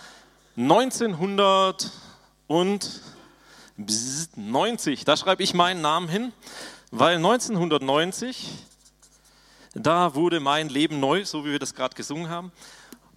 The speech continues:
Und ihr könnt es übrigens auch machen, so nachher in der Zeit, in der wir Gott anbeten, einfach mal da euren Namen reinschreiben, wo Gott dein Leben neu gemacht hat. Oder vielleicht, ähm, wo du gemerkt hast, es gibt einen Gott, der mich liebt und mit dem möchte ich leben.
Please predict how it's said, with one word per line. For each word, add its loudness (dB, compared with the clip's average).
Und 6
ihr 8
könnt -4
es 0
übrigens 0
auch 0
machen, 0
so -6
nachher 0
in -8
der 0
Zeit, -4
in -12
der 2
wir 2
Gott 0
anbeten, -2
einfach -2
mal -2
da 4
euren 2
Namen 0
reinschreiben, -8
wo -8
Gott -6
dein -6
Leben -6
neu -6
gemacht -10
hat. -6
Oder 0
vielleicht, -2
ähm, -6
wo -10
du -10
gemerkt -8
hast, -12
es -12
gibt -14
einen -12
Gott, -14
der -10
mich -14
liebt -14
und -14
mit -12
dem -8
möchte -16
ich -16
leben. -10